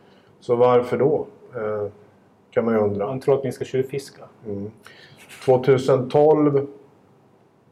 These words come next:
Speaker 1: när vi var ute, så, så, eh, var det väldigt mycket aktiviteter där ute, kommer jag ihåg, i samband med att vi var där.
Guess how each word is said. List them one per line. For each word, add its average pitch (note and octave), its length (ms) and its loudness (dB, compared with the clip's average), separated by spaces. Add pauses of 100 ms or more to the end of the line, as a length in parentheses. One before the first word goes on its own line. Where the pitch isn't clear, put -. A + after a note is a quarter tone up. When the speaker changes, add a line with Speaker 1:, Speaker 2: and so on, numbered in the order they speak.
(600)
Speaker 1:
när A#2+ 160 0
vi A#2 80 2
var A2+ 160 2
ute, G#2+ 400 2
så, G#2 500 -2 (1800)
så, G2+ 1120 -2
eh, D#2 1300 -6 (440)
var G#2+ 280 2
det G#2+ 200 0
väldigt A#2+ 420 0
mycket A#2 260 2
aktiviteter G#2+ 680 0
där G#2 180 4
ute, G#2 360 2 (220)
kommer A2 200 -2
jag G#2 100 2
ihåg, G#2 240 4 (460)
i G#2 60 -12
samband G#2+ 560 0
med G#2 320 0 (220)
att G#2 200 -8
vi G#2+ 60 -6
var G2+ 260 2
där. G2+ 300 -2